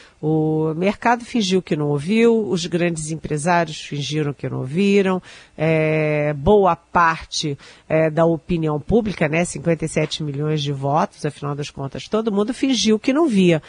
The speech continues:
mas tava na cara da gente, tudo isso tava na cara da gente, tava muito óbvio,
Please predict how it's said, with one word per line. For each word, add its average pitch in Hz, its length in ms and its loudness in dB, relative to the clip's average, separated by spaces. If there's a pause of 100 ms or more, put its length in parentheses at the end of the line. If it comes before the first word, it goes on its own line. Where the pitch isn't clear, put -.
(200)
mas 185 220 0
tava 220 220 2
na 262 140 -2
cara 165 560 2
da 147 140 -2
gente, 143 640 -4 (180)
tudo 277 320 4
isso 220 300 0
tava 214 280 0
na 247 120 -2
cara 160 460 0
da 156 120 -4
gente, 160 460 -4
tava 160 280 -2
muito 214 460 -2
óbvio, 170 680 2